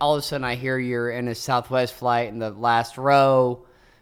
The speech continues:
and you're by the bathroom, and now we have a guy named Omar who's never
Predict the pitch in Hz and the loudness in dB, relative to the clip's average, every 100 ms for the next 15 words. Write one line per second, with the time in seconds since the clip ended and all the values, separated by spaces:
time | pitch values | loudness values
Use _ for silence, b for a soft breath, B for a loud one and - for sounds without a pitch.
0 | b - 131 120 117 110 123 117 104 143 | b -12 -6 -4 -4 0 0 0 0 6
1 | 143 131 135 127 120 113 120 117 113 120 | 6 6 0 -4 -4 -4 -2 -4 -6 -6
2 | 123 120 117 120 117 110 110 127 131 127 | -4 -4 -2 -2 -2 -4 -6 -2 0 2
3 | 120 117 120 110 117 117 110 113 110 107 | 0 0 -4 -6 -4 -4 -4 -6 -6 -8